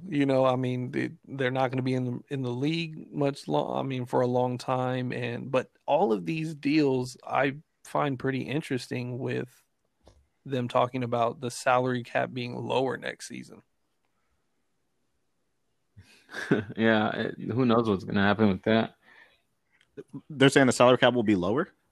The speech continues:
Speaker 1: Well, if, if there is no season this year, then, you know, the team isn't making its revenue through
Speaker 3: Oh,
Speaker 1: the games
Speaker 3: yeah.
Speaker 1: on the T V, the concessions, the tickets. So instead of the owners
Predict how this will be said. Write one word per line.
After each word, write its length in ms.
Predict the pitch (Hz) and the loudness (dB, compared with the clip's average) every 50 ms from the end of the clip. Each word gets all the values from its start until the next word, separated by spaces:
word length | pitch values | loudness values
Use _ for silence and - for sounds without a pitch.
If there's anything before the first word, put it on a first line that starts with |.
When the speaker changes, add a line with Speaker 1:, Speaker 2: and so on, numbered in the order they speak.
| _ _ - | _ _ -4
Speaker 1:
Well, 360 | 120 131 131 131 127 123 120 | 2 4 6 6 6 4 2
if, 380 | 139 143 131 - - - - _ | 2 0 0 0 -4 -16 -18 _
if 220 | - 151 139 127 - | -6 -4 -4 0 2
there 180 | 139 139 135 | 2 4 4
is 160 | 165 180 180 | 4 2 2
no 160 | - 180 175 175 | 0 -2 -2 -2
season 460 | - - - 151 147 135 131 127 127 | -2 -2 -2 -2 0 0 0 0 0
this 260 | 120 120 120 - - | -2 -4 -4 -6 -6
year, 320 | 123 123 123 120 120 123 123 | -6 -4 -4 -4 -4 -4 -6
then, 320 | 131 131 123 120 120 120 | -6 -6 -6 -6 -6 -6
you 140 | 120 127 139 | -6 -4 -2
know, 140 | 131 120 120 | -2 -2 -4
the 100 | 127 120 | -6 -8
team 380 | 127 - - 147 139 135 127 | -6 -6 -4 -2 -2 -2 -2
isn't 280 | 120 123 120 131 127 120 | -2 -4 -4 -6 -6 -6
making 400 | 127 131 127 127 127 139 135 131 | -4 -4 -4 -4 -4 -6 -6 -6
its 160 | 123 120 - | -6 -6 -6
revenue 480 | 135 127 127 120 123 123 123 123 123 120 | -4 -2 -2 -2 -2 -4 -4 -4 -6 -6
through 220 | 123 - 131 127 123 | -8 -6 -2 2 4
Speaker 3:
Oh, 240 | 113 110 107 101 | 4 4 4 2
Speaker 1:
the 80 | - 123 | 0 -4
games 340 | 123 127 120 117 101 95 - | -6 -6 -4 -4 -2 -2 -2
Speaker 3:
yeah. 80 | - 123 | -2 -4
Speaker 1:
on 100 | 123 127 | -4 -4
the 60 | 127 | -6
T 240 | 127 - - 131 123 | -8 -8 -12 -12 -10
V, 260 | 123 123 120 123 123 | -8 -8 -8 -8 -8
the 100 | 123 123 | -8 -8
concessions, 760 | 120 - 131 131 127 - - 123 117 - - 127 123 127 123 120 | -8 -8 -8 -8 -4 -2 -2 -2 -2 -2 -4 -4 -4 -6 -6 -6
the 140 | - 120 | -8 -10
tickets. 500 | 123 - - 139 139 - - 113 107 - | -8 -4 -2 -2 -2 -2 -6 -10 -10 -10
So 720 | - - - - 139 135 127 123 123 120 117 117 113 113 _ _ _ _ _ _ _ _ _ _ _ _ _ _ _ _ _ - - - _ _ - | -14 -10 -4 0 2 4 4 4 2 2 0 -2 -4 -6 _ _ _ _ _ _ _ _ _ _ _ _ _ _ _ _ _ -20 -20 -20 _ _ -8
instead 440 | 147 139 131 - - - 151 143 143 | -6 -6 -4 -2 2 4 6 6 6
of 120 | 135 127 | 4 2
the 180 | 139 139 131 - | 0 -4 -4 -2
owners 720 | - 147 175 190 202 175 147 135 131 131 139 156 - - | 0 2 4 4 6 6 6 6 4 2 0 -4 -8 -12